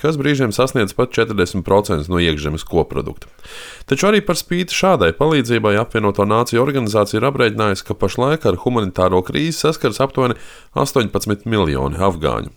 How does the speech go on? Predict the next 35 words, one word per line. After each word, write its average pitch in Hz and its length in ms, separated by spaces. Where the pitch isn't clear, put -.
un 82 160
to 90 80
skaits 151 400
drīzumā 131 560
var 85 240
pat 82 160
dubultoties. 78 800
Īpaši 202 300
apdraudēti 98 560
ir 87 100
bērni, 78 460
un, 80 100
kā 82 140
norāda 87 400
ano 92 160
ģenerālsekretāra 90 800
vietnieks 120 400
Stefans 85 400
Dižariks, 95 480
tuvākā 160 380
gada 135 160
laikā 135 360
aptuveni 107 380
puse 107 440
no 73 160
bērniem 95 360
vecumā 82 400
līdz 76 180
pieciem 85 380
gadiem 131 320
var 120 120
saskarties 92 680
ar 87 160
pārtikas 80 560
trūkumu. 73 480